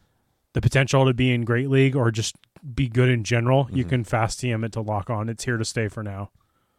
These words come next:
Speaker 2: Um, so yeah, it made, uh, it made a Reggie meta relevant, and so meta relevant that they had to nerf it, and yet it's still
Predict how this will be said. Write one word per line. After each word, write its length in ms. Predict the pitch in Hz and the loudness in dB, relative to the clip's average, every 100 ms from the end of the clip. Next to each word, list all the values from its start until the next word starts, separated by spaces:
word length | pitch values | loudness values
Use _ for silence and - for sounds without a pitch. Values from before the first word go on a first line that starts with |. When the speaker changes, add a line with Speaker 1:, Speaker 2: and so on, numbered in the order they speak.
| _ _ _ - - _ _ _ _ - | _ _ _ -14 -14 _ _ _ _ -2
Speaker 2:
Um, 720 | 101 98 98 92 90 90 87 _ _ _ _ - | 0 2 2 0 -2 -6 -12 _ _ _ _ -6
so 120 | - | 0
yeah, 380 | 123 143 180 120 | 4 4 4 2
it 180 | 98 104 95 _ | 0 -4 -6 _
made, 500 | 113 120 123 135 127 | -2 2 4 2 4
uh, 800 | 139 139 135 135 135 131 127 123 - 117 | 4 4 4 4 2 2 2 0 -4 -4
it 120 | 120 | -2
made 260 | 117 139 | 2 2
a 40 | 151 | 4
Reggie 420 | 143 151 120 101 | 4 2 2 -2
meta 300 | 90 117 120 | 0 2 4
relevant, 560 | 120 127 110 92 90 - | 4 4 2 0 -4 -6
and 260 | 101 101 95 | -8 -6 -6
so 260 | - 147 151 | 4 6 6
meta 220 | 120 110 | 4 2
relevant 520 | 101 101 98 104 98 | 0 0 -2 -4 -2
that 220 | 104 101 | -4 -2
they 140 | 113 117 | -2 0
had 120 | 113 | -2
to 60 | |
nerf 260 | 113 127 - | -2 -2 -2
it, 120 | 92 - | -4 -4
and 160 | 107 | -2
yet 240 | 113 120 - | 0 0 -2
it's 180 | 120 - | -8 -10
still 440 | - 131 117 107 | -2 2 2 0